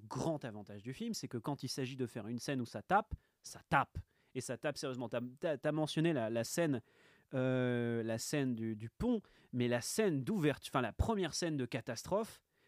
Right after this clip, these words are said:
où ils doivent aller chercher leur fille, qui a un des setups les plus bêtes du monde, qui implique être perdu avec un cheval au milieu de, euh, de, de la forêt parce que les méchantes filles du, euh, du, du club d'équitation, euh, l'ont abandonné,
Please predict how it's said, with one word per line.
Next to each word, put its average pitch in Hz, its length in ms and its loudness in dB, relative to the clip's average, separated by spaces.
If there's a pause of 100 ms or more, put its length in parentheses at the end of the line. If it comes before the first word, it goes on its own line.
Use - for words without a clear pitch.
(120)
où 131 100 -4
ils 127 40 -2
doivent 131 160 2
aller 127 120 0
chercher 185 380 -2
leur 139 180 2
fille, 180 320 0 (300)
qui - 180 -4
a 160 100 0
un 139 120 -2
des 143 80 -2
setups 160 420 -4
les 131 80 -2
plus 135 220 -4
bêtes 175 400 2
du 143 100 0
monde, 160 260 4
qui 139 140 -2
implique 131 340 0
être 143 200 -2
perdu 151 260 0
avec 147 180 0
un 135 80 -4
cheval 160 340 4
au 135 40 6
milieu 143 300 4
de, 131 100 2
euh, 123 440 2
de, 147 280 2 (320)
de 147 100 6
la 147 140 8
forêt 165 320 6
parce 135 180 2
que - 80 0
les 135 120 4
méchantes 156 360 2
filles 190 220 0
du, 143 220 4
euh, 127 180 6
du, 131 180 0
du 127 120 0
club 165 180 2
d'équitation, 143 800 2
euh, 120 120 0
l'ont 123 160 2
abandonné, 123 540 0